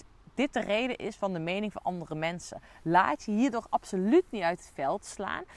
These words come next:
Nou, en op het moment dat je dus merkt van die, hè, dat die, eh, dat het jou wel iets doet, dat je die mening van andere mensen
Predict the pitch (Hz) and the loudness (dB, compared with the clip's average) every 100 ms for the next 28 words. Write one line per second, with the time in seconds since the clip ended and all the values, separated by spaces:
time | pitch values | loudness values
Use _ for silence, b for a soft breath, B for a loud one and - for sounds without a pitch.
0 | B B - 165 233 294 403 294 - 359 | B B -4 2 8 8 6 0 -2 -2
1 | 294 262 240 226 226 277 262 220 202 202 | -4 -4 -2 2 4 2 -2 -2 0 0
2 | - - 202 247 233 - - - - 170 | 0 -6 -4 -4 -6 -8 -14 -14 -10 -10
3 | 175 - 165 226 240 180 214 214 - 202 | -10 -12 -4 -2 -2 4 6 6 2 -2
4 | - - 185 311 - - - - - - | -10 0 0 0 -6 -20 -20 -20 -20 -20
5 | - - - 220 - 247 226 175 165 156 | -20 -20 2 2 2 0 2 2 0 -2
6 | 151 - 202 196 160 135 143 143 - | -6 -2 -2 0 -4 -6 -8 -8 -12